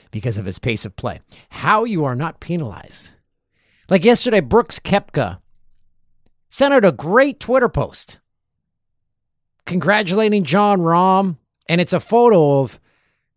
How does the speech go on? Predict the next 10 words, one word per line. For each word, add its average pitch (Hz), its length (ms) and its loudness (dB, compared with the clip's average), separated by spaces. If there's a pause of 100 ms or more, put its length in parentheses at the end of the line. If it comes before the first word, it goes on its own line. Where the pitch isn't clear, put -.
(100)
Jon 208 460 2
and 127 280 -2
Brooks 180 580 0
sitting 220 380 -4
on 226 120 0
a 214 60 0
bench, 175 380 0
having 269 340 2
a 302 100 2
laugh, 196 220 4